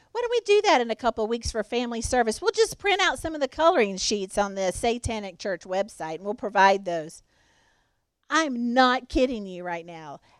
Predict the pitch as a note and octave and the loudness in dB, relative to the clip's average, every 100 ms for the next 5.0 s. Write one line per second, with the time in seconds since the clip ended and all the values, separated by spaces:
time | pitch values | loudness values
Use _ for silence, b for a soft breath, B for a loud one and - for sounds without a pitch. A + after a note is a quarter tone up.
0 | b - B3 D4 - C#4 - B3+ A#3+ A3 | b -2 0 0 -4 -12 -10 -10 -6 -8
1 | G3+ D#3+ D#3 - F#3 - F3+ F3 E3+ D#3 | -8 -14 -16 -20 -20 -18 -16 -16 -18 -20
2 | - C#3 - - _ _ _ _ _ _ | -20 -20 -20 -20 _ _ _ _ _ _
3 | _ _ _ _ _ _ _ _ - C4 | _ _ _ _ _ _ _ _ 6 6
4 | B3+ - E4 - G#3+ F#3 A3+ - - | 4 2 0 0 -4 -4 -8 -14 -16